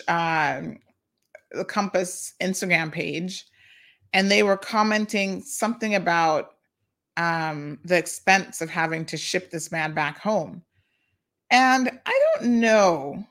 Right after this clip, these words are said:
why people engage in certain conversations, especially on social media, about stuff like that.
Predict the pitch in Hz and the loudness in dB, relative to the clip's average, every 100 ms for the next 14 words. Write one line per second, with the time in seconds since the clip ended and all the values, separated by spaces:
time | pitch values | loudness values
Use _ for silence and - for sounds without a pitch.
0 | _ 196 190 185 202 190 - 160 165 165 | _ -2 -2 -2 -6 -4 -6 -6 -4 -2
1 | 175 170 165 156 - - 165 170 156 143 | 0 -2 -4 -8 -8 -10 -10 -6 -6 -6
2 | 139 127 - - - - - - _ _ | -8 -8 -8 -12 -14 -18 -18 -20 _ _
3 | _ _ _ - 508 - 427 240 208 180 | _ _ _ -2 -2 0 0 0 0 0
4 | 180 160 156 151 147 143 - - 147 - | -2 -4 -4 -4 -2 -4 -6 -8 -8 -8
5 | - - 50 | -10 -10 -12